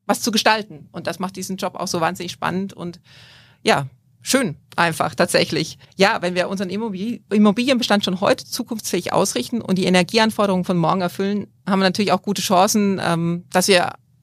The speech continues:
einen höheren Objektwert erzielen und somit also wir nicht nur einen Werterhalt haben, sondern tatsächlich auch noch eine Wertentwicklung haben.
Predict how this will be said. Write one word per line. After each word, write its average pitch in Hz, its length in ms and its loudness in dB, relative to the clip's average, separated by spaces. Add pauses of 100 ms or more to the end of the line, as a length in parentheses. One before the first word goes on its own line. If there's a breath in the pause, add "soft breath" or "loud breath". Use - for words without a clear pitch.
einen 180 300 -2
höheren 208 300 2
Objektwert 180 760 -2 (240)
erzielen 214 520 -2
und 180 160 -10
somit 185 420 -6
also 160 300 0 (460 loud breath)
wir 185 400 0
nicht 175 260 -2
nur 175 300 2 (960)
einen 175 260 -10
Werterhalt 196 720 2
haben, 254 300 -2
sondern 202 280 0
tatsächlich 190 320 -2
auch 196 140 2
noch 196 120 0
eine 190 100 0
Wertentwicklung 185 640 0
haben. 147 300 -6